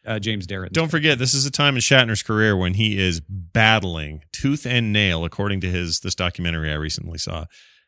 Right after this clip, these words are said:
Speaker 2: against his typecasting in Star Trek. He wanted so much for a new thing for him to do and be known for.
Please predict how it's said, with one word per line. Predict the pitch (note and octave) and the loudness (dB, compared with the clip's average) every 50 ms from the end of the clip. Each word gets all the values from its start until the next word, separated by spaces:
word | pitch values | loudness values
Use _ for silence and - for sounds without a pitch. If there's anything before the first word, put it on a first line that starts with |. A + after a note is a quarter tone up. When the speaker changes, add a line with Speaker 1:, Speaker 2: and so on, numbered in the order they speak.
| _ _ _ - | _ _ _ -4
Speaker 2:
against | A2 A2+ G2+ G2 F2+ E2 A2+ B2 C#3 D3 - - - - - - | -4 -4 -4 -4 0 4 4 6 6 4 2 0 0 -2 -6 -6
his | - - A#2+ A2 G#2 G2+ F#2 - - - | -2 0 2 2 2 2 0 -4 -4 -2
typecasting | - A#2 G#2 F#2+ - - G2+ F2+ E2+ D#2+ - F2+ E2 | 0 2 2 0 0 0 0 2 2 0 -2 -4 -4
in | D#2 D2+ | -4 -4
Star | - - E2 D2+ D2+ | -4 -4 -6 -6 -8
Trek. | - E2+ E2+ E2 - - - _ _ _ _ _ | -8 -10 -12 -12 -14 -18 -20 _ _ _ _ _
He | - B2+ B2+ | 0 2 2
wanted | G#2+ A2 A2+ G#2+ G2 F2+ E2 | 2 2 0 0 0 0 2
so | - - - - - D3+ D3 D3+ D#3+ | 2 4 4 4 4 4 2 2 2
much | D#3+ D#3 C3+ G#2+ - - - - - | 2 4 4 2 2 -2 -6 -10 -10
for | - - A2 G#2 F#2 | -6 -2 0 0 2
a | F#2 F#2 | 2 2
new | F#2 F2+ F#2+ G#2+ A#2+ C3+ C#3 | 2 2 2 4 4 4 2
thing | C3 - - A#2+ A#2 A#2 G2+ | 0 0 0 0 0 0 -2
for | - A2 | -4 -4
him | A2 G#2+ G2+ | -4 -2 -2
to | G2 | -4
do | E2+ F#2 G2+ G2 | -2 -2 -2 -2
and | F#2+ F2+ F2+ | -2 -2 -2
be | E2+ F2+ | -2 -2
known | F2 F2+ F2+ F2 F2 F2+ F2 E2+ D#2 | -2 0 0 0 0 0 0 -2 -4
for. | - - E2+ D#2+ D#2+ - - | -6 -10 -12 -12 -14 -16 -20